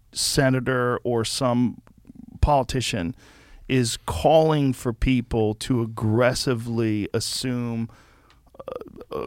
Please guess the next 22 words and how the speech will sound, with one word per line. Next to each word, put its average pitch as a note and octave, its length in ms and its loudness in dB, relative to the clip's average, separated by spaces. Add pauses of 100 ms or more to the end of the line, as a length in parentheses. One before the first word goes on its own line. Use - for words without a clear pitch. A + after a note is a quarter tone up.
(120)
control B2+ 640 2
of A2 120 0
a G#2+ 80 2
building A2 640 -2 (280)
or A#2 80 0
take - 340 2
control B2 640 0
of A2 120 -2
a G#2 60 -4
place. - 720 -6 (300)
Like, A#2+ 240 -6
that's A3 300 0
a F3 40 2
dangerous, B2 1200 -2 (180)
dangerous A#2+ 800 -2
megaphone G#2+ 840 -2
to - 140 -12
use, F#2+ 500 -6
right? A2 300 -2 (480)
And B2+ 140 2
in B2 120 0
that, C#3+ 280 4